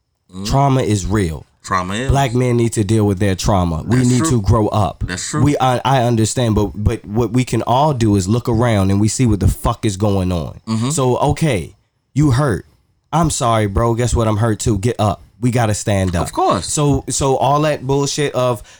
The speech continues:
Speaker 2: we gotta hold each other accountable and whoop, I hear you.
Speaker 1: No, but
Speaker 2: I,
Speaker 1: what
Speaker 2: no,
Speaker 1: I'm
Speaker 2: no,
Speaker 1: s-
Speaker 2: no, hold on.
Speaker 1: See, but
Speaker 2: You,
Speaker 1: you're not
Speaker 2: because you
Speaker 1: getting what
Speaker 2: talked
Speaker 1: I'm
Speaker 2: to
Speaker 1: saying.
Speaker 2: seventeen minutes straight. Listen, I be hearing
Speaker 1: <laughs>
Speaker 2: you. But
Speaker 1: Go
Speaker 2: let me
Speaker 1: ahead.
Speaker 2: tell you,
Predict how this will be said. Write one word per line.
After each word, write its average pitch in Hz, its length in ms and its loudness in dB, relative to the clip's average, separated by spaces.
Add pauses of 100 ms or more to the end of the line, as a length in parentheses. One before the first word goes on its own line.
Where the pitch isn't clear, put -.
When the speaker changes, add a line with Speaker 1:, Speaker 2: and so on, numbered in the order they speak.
Speaker 2:
we 131 120 0
gotta 127 220 0
hold 139 240 2
each 127 120 -4
other 123 240 0
accountable 127 520 0
and 127 100 0
whoop, 135 300 0
I 196 140 0
hear 226 240 -2
you. 143 320 -2 (260)
Speaker 1:
No, 180 160 0
but - 100 -4
Speaker 2:
I, 123 60 -2
Speaker 1:
what 180 60 0
Speaker 2:
no, 196 80 0
Speaker 1:
I'm 196 60 0
Speaker 2:
no, 202 60 0
Speaker 1:
s- 214 60 -2
Speaker 2:
no, 226 140 2
hold 247 340 0
on. 294 420 0 (600)
Speaker 1:
See, - 160 -2
but 151 100 0
Speaker 2:
You, 202 60 2
Speaker 1:
you're 190 80 -2
not 180 80 0
Speaker 2:
because 185 160 2
you 170 60 0
Speaker 1:
getting - 120 -4
what - 60 2
Speaker 2:
talked - 60 0
Speaker 1:
I'm - 60 -4
Speaker 2:
to 156 100 -2
Speaker 1:
saying. 170 140 0
Speaker 2:
seventeen 170 420 0
minutes 135 240 0
straight. 98 300 -2
Listen, 101 280 0
I 120 180 0
be 131 160 0
hearing 131 340 2
Speaker 1:
<laughs> 98 80 2
Speaker 2:
you. 76 200 0
But - 400 -6
Speaker 1:
Go 117 80 0
Speaker 2:
let 123 180 0
me 160 60 2
Speaker 1:
ahead. 147 100 0
Speaker 2:
tell 180 280 0
you, 82 320 0